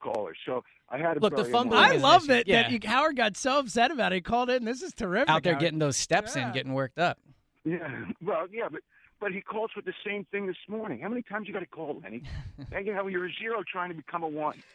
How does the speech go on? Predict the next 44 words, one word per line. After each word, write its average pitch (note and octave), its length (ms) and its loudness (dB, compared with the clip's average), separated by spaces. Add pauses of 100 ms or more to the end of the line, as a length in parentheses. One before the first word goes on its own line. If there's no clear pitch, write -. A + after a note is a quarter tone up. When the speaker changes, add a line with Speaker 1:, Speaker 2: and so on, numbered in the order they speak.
(160)
Speaker 1:
You're - 120 0
nobody G3+ 360 0
trying G#3 300 -2
to F3 60 -6
become F3 280 -4
a D#3+ 40 -10
Speaker 2:
<laughs> - 180 -14
Aw, A#2+ 140 4
Speaker 1:
somebody. G#2+ 180 -4
Speaker 2:
come E3+ 80 -2
on, B2 140 2
man! A#2+ 220 -4
Not D#3 140 2
Speaker 1:
Uh, - 20 -8
Speaker 2:
gonna C#3+ 140 -8
call D3 160 -2
our C3 100 2
show C3 160 -6
and A#2 100 -10
bash B2 340 0
Lenny. C3+ 240 -4
What's, F#3 340 2
so A#3 120 4
what, A#3 140 4
what, A#3 180 4
what A3 160 6
else? C#3 240 -2
What F3+ 160 2
else E3+ 140 4
got D#3+ 180 2
Speaker 1:
Okay, D3 80 -2
Speaker 2:
you C#3+ 60 0
worked C#3+ 180 0
Speaker 1:
uh, F3 40 0
Speaker 2:
up E3+ 120 2
on E3+ 80 0
Speaker 1:
and F3 80 0
Speaker 2:
your F#3 80 2
Speaker 1:
you, A3 160 2
and G3 160 0
your B3+ 320 2
issue, D#3 340 -4 (240)
Elliot, D#3 380 -2 (320)
you A#3+ 340 -4